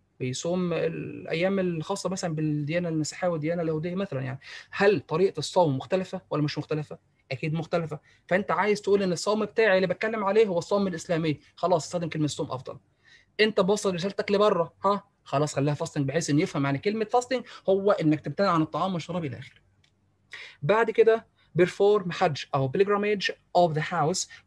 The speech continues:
provided you have resources of making journey to it، ل-، إلى ما استطاع إليه سبيلا. نفس المعضلة ونفس القصة، هترجمها حج ولا ترجمها pilgrimage؟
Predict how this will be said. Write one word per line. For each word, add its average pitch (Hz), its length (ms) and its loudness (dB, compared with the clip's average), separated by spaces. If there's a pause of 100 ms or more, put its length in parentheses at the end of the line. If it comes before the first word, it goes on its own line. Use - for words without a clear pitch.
provided 175 400 2
you 147 120 2
have 170 340 -2 (140)
resources 156 440 -2 (140)
of 147 80 2
making 143 400 0
journey 135 380 0
to 113 120 -2
it، 117 120 -12 (160)
ل-، 135 80 0
إلى 139 300 2
ما 135 60 0
استطاع 139 540 -2
إليه 131 200 -4
سبيلا. 156 460 0 (160)
نفس 170 340 0
المعضلة 196 460 4
ونفس 196 240 0
القصة، 208 480 2 (280)
هترجمها 147 420 0
حج 180 420 -2 (140)
ولا 147 120 0
ترجمها 156 540 -2
pilgrimage؟ 143 540 0